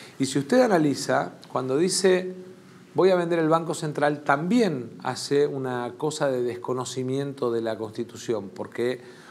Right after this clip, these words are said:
una de las mandas de la Constitución es precisamente la de velar, el presidente de la Nación debe velar por el cuidado de la moneda. Y lo que está diciendo es, "No voy a tener más moneda".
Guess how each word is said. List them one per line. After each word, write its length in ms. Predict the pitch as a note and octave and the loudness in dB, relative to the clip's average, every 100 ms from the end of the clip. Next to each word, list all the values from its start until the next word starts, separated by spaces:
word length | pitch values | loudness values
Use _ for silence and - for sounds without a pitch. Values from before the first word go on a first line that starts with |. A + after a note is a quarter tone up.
| - | -12
una 240 | D3 C#3+ C#3 | -4 -2 0
de 100 | B2+ | 0
las 180 | A#2+ B2 | -2 0
mandas 380 | D#3 G3 F3 C3 | 2 4 2 -2
de 60 | |
la 120 | A#2+ A#2 | -2 -4
Constitución 640 | A#2 A#2+ A#2 A#2+ G3+ G3+ | -6 -6 -6 -2 2 2
es 60 | E3 | 0
precisamente 920 | A#2 A2 - C3 C#3 F3 F3+ G3 G3 - - - - - | -4 -8 -6 -2 0 0 -2 -4 -4 -12 -20 -20 -20 -8
la 180 | A2 A2 | -4 -2
de 200 | A#2+ A#2+ | 0 2
velar, 600 | B2 C3+ F3 F3 B2+ A2+ | 2 4 6 6 4 0
el 100 | A2 | -8
presidente 440 | G2+ - C#3+ D#3+ D#3 | -10 -6 -4 -2 -2
de 40 | |
la 80 | C#3 | -2
Nación 320 | C3+ F3+ F#3 | -2 -2 0
debe 220 | D#3+ D3 | 2 2
velar 460 | C3 C#3+ D#3 G3 F#3+ | 4 4 6 4 2
por 140 | E3+ | 0
el 140 | C3 B2+ | -2 0
cuidado 640 | B2+ C#3 D#3 E3 F3+ F#3 - - - - | 2 4 6 6 4 2 -6 -18 -16 -2
de 120 | A#2+ | 0
la 120 | A2 | 0
moneda. 580 | B2 F#3 G3+ C#3 A2+ G2+ - - - - - _ - - | 2 4 4 2 0 -6 -18 -20 -20 -20 -20 _ -14 -6
Y 40 | |
lo 120 | C3 B2+ | -4 -2
que 60 | |
está 160 | B2+ F#3+ | 0 2
diciendo 360 | F3+ - G#3 | 2 2 -2
es, 60 | E3+ | -4
"No 80 | E3 | -4
voy 100 | E3 | -6
a 80 | D3 | -6
tener 160 | D#3 | -8
más 220 | E3 D#3+ | -8 -8
moneda". 560 | C#3+ C3+ G3 E3 A#2 G#2+ | -6 -6 -4 -4 -8 -12